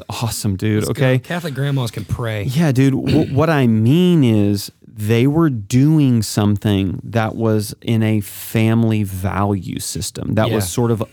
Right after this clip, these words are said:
Speaker 1: unspoken to them. <clears throat> So what I mean by that is, at some point, we as families have to evaluate what has been handed to us.
Speaker 2: Yeah.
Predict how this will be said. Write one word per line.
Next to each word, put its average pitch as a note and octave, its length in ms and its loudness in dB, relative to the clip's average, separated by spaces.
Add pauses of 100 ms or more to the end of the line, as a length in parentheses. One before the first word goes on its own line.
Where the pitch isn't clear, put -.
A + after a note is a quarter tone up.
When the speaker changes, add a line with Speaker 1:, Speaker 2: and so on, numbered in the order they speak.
Speaker 1:
unspoken G#2+ 1040 -2
to - 140 -6
them. - 540 -8
<clears throat> - 60 -20 (320)
So - 120 -2
what D3 140 2
I C#3 80 2
mean D3+ 340 4
by A#2 160 2
that G#2+ 300 2
is, G#2 520 0
at A#2 220 -2
some D#3 400 0
point, C3 540 0
we A#2+ 240 2
as A#2+ 160 0
families A2+ 560 -2
have A2+ 260 -6
to G#2+ 180 -2
evaluate G2+ 920 0
what G#2+ 180 -2
has G#2 140 0
been F#2+ 220 2
handed G2 640 -2
to - 200 -10
us. C#2 420 -8
Speaker 2:
Yeah. G#2+ 260 -6